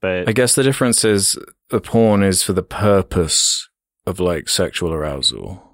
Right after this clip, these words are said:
Speaker 2: whereas, like, a movie, that might be something it's trying to attempt within the movie, but it's also, like,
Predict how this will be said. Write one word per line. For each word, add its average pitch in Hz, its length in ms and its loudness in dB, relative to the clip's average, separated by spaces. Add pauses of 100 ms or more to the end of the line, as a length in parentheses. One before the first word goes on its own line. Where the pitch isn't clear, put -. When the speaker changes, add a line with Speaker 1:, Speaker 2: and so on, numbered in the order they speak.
(140)
Speaker 2:
whereas, 80 240 -2
like, 82 120 -8
a 82 40 -6
movie, 80 720 -6 (800)
that 92 180 -4
might 87 220 -6
be 82 160 -10
something 82 300 -4
it's 78 100 -8
trying 87 320 -2
to 82 140 -8
attempt 85 500 -6
within 87 220 -2
the 87 60 -2
movie, 76 240 -10
but 71 120 -14
it's - 120 -6
also, 73 380 -6
like, 64 240 -10